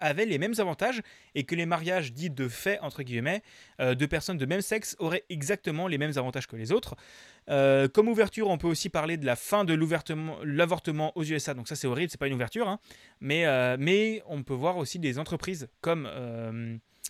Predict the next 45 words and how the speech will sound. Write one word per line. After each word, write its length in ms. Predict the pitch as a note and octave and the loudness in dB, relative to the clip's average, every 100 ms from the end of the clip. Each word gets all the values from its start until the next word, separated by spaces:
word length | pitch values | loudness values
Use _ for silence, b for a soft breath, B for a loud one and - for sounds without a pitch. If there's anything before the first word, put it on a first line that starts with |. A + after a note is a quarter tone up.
| B B - | B B 0
Ubisoft, 560 | G3 G3+ A3 G#3 - | 2 4 2 2 -2
Google, 320 | D3 E3+ F#3 F3+ | -4 4 4 6
Apple 340 | E3 C#3+ F#3 G3 | 2 2 0 0
qui 160 | - | -6
payent 360 | B2 G3+ G3+ C3+ | -2 2 4 4
les 160 | C3+ D3 | 2 2
voyages 420 | C3 C#3+ E3+ C3+ | 2 2 0 0
de 100 | B2+ | -2
leur, 280 | B2 A#2+ A#2+ | 0 0 0
euh, 680 | A2+ A2 A2 A2+ A2+ A#2+ A#2 - G1+ G1+ - | -2 -2 -4 -4 -6 -8 -12 -14 -14 -16 -10
de 140 | B2+ | -6
le-, 140 | B2 B2 | -4 -4
des 160 | B2 | -4
personnes 400 | C3+ D#3 - F3+ | -2 -4 -2 -4
qui 120 | D3+ | -4
seraient 180 | - - | -10 -6
enceintes 560 | C3 C#3 - - - - | -4 -2 0 -2 -4 -12
au 80 | D#3+ | -8
sein 160 | - D#3 | -6 -2
de 40 | |
leur 120 | C3+ | -2
entreprise, 460 | B2 B2 - G3 F3 b b b b - | -2 -6 -6 -6 -6 b b b b -2
et 120 | D#3+ | -2
qui 160 | - | 2
auraient 140 | D#3 C3 | 0 0
besoin 200 | E3 F#3+ | 0 -2
de 40 | |
se 80 | - | -2
faire 140 | D#3 | -4
avorter 400 | C3 A#2+ - F#3+ | -4 -4 -2 -2
et 60 | A3+ | -2
qui 180 | - C#3 | -6 -8
payent 200 | - G3+ | 0 0
leur 180 | F3 D3 | 2 0
voyage 420 | C#3+ C3 F#3 D3 - | 0 0 0 -2 -6
pour 180 | - F3 | -6 -6
qu'ils 200 | F3 D3 | -6 -6
aillent 80 | E3+ | -6
se 120 | - | -6
faire 140 | - | -8
avorter 280 | C3+ A#2 - | -8 -8 -10
dans 140 | E3 A#2+ | -6 -6
un 60 | |
autre, 260 | D3 - B2+ | -6 -8 -8
euh, 120 | A#2+ | -8